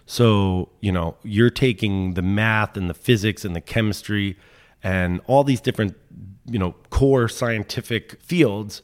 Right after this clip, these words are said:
and then figuring out, okay, well, I can use physics and I'll come up with a pump design,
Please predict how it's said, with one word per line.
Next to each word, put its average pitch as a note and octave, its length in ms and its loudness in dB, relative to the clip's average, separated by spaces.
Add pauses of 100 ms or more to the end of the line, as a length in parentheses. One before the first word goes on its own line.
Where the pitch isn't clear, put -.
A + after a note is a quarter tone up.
(220)
and A#2 160 2
then A2 160 2
figuring A#2+ 600 0
out, G#2+ 160 -4
okay, G#2+ 240 -6
well, F#2+ 420 -8
I F#2 120 -10
can G2+ 200 -6
use G#2+ 200 -4
physics G#2+ 680 -8
and G2 200 -6
I'll G2 400 -6
come A2 440 -4
up G#2+ 200 -6
with G#2 180 -4
a G#2+ 60 -4
pump A2+ 320 -4
design, D#2 460 -8